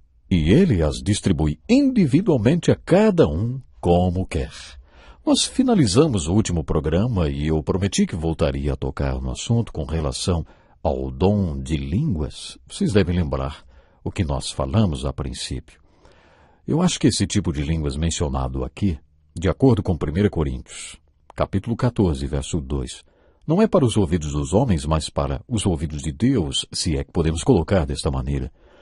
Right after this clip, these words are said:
O que é dito não é dirigido a homens, mas a Deus. Parece que é um tipo de língua de oração ou louvor.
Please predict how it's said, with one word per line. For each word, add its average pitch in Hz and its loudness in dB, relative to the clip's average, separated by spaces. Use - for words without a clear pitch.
O - 0
que - 2
é 196 6
dito 190 2
não 156 2
é 147 4
dirigido 90 0
a - 2
homens, 82 2
mas 92 4
a 90 4
Deus. 65 -6
Parece 233 2
que - -2
é 262 4
um 190 4
tipo - 2
de 120 2
língua 120 4
de 101 0
oração 135 2
ou 71 0
louvor. 87 2